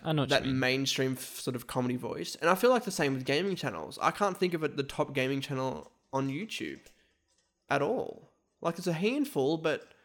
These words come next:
Speaker 2: none that really stick out. Do you know what I mean?
Speaker 1: I know what you mean, yeah.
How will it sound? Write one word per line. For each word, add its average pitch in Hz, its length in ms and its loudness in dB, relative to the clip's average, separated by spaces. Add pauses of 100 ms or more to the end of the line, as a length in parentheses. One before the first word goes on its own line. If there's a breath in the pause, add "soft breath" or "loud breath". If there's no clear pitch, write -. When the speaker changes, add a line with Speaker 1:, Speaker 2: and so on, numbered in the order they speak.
(340 soft breath)
Speaker 2:
none 175 360 4
that 185 140 2
really 156 440 4
stick - 400 -2
out. 95 400 -4 (340)
Do 160 80 -4
you 165 40 0
know 170 40 2
what 190 80 2
I 202 60 2
mean? 202 340 -2 (220)
Speaker 1:
I 135 80 0
know 123 100 0
what - 140 -8
you - 80 -10
mean, 67 180 -8
yeah. 78 200 -8